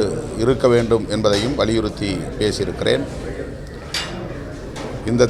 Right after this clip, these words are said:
தேர்தலில் மக்கள் சமூக நீதியின் பக்கமே நிற்கிறார்கள்.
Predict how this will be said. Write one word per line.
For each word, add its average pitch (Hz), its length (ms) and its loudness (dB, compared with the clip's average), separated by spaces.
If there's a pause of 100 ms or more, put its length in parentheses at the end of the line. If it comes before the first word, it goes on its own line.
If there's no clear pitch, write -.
தேர்தலில் 143 440 10 (140)
மக்கள் 143 340 6 (2250)
சமூக 156 300 8 (100)
நீதியின் 147 360 6
பக்கமே 135 360 4 (760)
நிற்கிறார்கள். 123 680 6